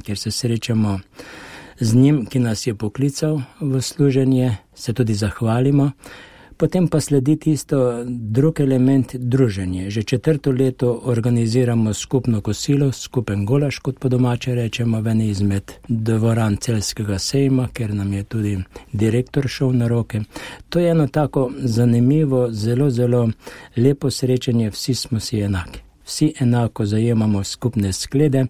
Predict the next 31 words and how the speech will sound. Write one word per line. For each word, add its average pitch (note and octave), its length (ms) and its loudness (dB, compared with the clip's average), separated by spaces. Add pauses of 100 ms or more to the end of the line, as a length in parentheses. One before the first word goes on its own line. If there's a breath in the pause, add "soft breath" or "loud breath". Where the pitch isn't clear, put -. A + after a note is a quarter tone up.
(320 loud breath)
in C3 120 2
to C3+ 100 0
je B2+ 40 0
tudi, B2 280 0
ima A#2+ 280 0
velik A2+ 320 0
simbolični A2 680 -2
pomen. F#2 340 -4 (440)
In, E3 140 2
in D3+ 260 4
je C#3 100 4
tisto C3 440 -2
sproščeno C#3 720 0
vzdušje, A#2 480 -2
ki A2+ 140 -2
pravzaprav B2 680 0 (440 loud breath)
tudi D#3+ 320 2 (100)
rabimo, G2+ 600 0
ne, A2 340 -2
in A2+ 200 0
da A2+ 100 2
nismo C3 380 2
samo A#2+ 340 0
v A2 160 0
nekem A2+ 220 -2
pogonu. G#2+ 380 -2 (260)
In C#3+ 120 0
potem C3 360 2
je A#2 120 2
še G#2+ 280 -4
generalka, A#2+ 720 0